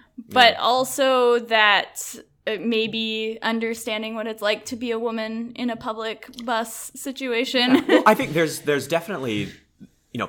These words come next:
Speaker 2: if, to go back to your point about, like,
Speaker 1: Mm-hmm.
Speaker 2: were,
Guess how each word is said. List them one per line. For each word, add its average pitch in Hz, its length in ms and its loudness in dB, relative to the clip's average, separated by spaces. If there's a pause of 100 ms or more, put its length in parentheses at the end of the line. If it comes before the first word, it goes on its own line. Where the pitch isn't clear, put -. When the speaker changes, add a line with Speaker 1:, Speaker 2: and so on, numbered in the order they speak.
(140)
Speaker 2:
if, - 520 2
to 139 100 -8
go 135 160 0
back 123 180 6
to 120 80 -14
your 120 80 -4
point 120 200 -4
about, 104 180 4
like, 285 120 8
Speaker 1:
Mm-hmm. 277 300 6 (520)
Speaker 2:
were, 131 320 -4